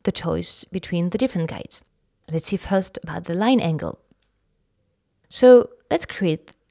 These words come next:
the line angle. So first we have to click to define the position and then hold the click to define the angle. Once the guide, uh, has been placed,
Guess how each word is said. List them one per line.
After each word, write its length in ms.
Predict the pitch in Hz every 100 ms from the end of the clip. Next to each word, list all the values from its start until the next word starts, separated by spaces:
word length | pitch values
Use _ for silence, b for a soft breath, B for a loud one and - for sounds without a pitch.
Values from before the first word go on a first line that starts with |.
| _ _ _ _ _ _ _ _ -
the 160 | 170
line 180 | 156 185
angle. 320 | 233 277 330
So 300 | 320 - 262
first 320 | - 269 262
we 80 | 220
have 160 | 180 -
to 100 | -
click 300 | - 170 -
to 100 | 170
define 400 | 170 - 165 156
the 80 | 165
position 640 | 262 294 185 - 156 196 b b b
and 200 | 349 320
then 180 | 202 220 - -
hold 300 | - - 240
the 80 | 240
click 500 | 185 170 - - - _
to 100 | -
define 460 | 269 214 156 160 -
the 220 | 190 180 302
angle. 420 | 170 - - - _ _ _ _ _ _ _ _ _ _ _ _ _ _ _ _ _ _ _ _ _ _ - B B B B B B
Once 360 | 185 190 196 -
the 180 | 175
guide, 380 | 185 175 180 180 - _ _ -
uh, 80 |
has 240 | 156 - 156
been 140 | 175
placed, 340 | 208 330 -